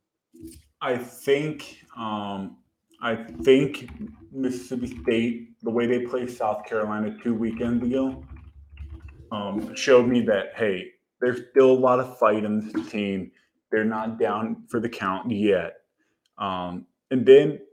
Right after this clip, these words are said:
they got a series win against Alabama, who is not a bad team by any means. They're, they're a good team. Got a series win there.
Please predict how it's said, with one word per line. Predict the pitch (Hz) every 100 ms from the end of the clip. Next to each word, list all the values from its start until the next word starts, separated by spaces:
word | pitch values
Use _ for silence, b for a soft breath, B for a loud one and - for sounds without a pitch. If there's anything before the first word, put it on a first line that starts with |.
| -
they | 139
got | 131 127
a | 120
series | - 131 127 120
win | 113 120 120
against | 117 117
Alabama, | 123 131 131 117 110 104 -
who | 131
is | 131
not | 131 131 143 139
a | 117
bad | 104 101 98
team | - 107 104 - -
by | 113
any | 117 120 107
means. | 98 87 - -
They're, | 123 135 - -
they're | 147
a | 135
good | 131 117
team. | 127 110 - - _ B B B _ -
Got | 120
a | 123
series | 123 135 135
win | 120 123 117
there. | 104 95 104 104